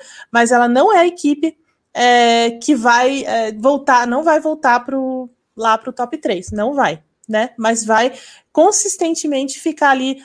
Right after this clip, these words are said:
ao lado da McLaren. Concordo com o Gá quando ele diz que a Ferrari tá muito, muito, é, ali junto com o McLaren, AlphaTauri,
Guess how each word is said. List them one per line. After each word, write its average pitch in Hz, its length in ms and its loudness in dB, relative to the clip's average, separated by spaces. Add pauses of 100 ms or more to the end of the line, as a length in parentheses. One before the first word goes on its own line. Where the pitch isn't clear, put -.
ao 233 140 -2
lado 233 220 0
da 233 80 0
McLaren. 240 680 0
Concordo 277 520 0
com 277 160 -6
o - 20 -8
Gá 254 220 0
quando 254 180 -8
ele 240 160 -8
diz 233 220 -8
que - 180 -10 (240)
a 240 80 2
Ferrari 247 360 2
tá 254 140 -4
muito, 294 520 0 (120)
muito, 294 520 0
é, 226 360 2
ali 233 380 -2
junto 247 300 -2
com 240 160 -6
o 220 100 -4
McLaren, 247 720 0
AlphaTauri, 269 720 2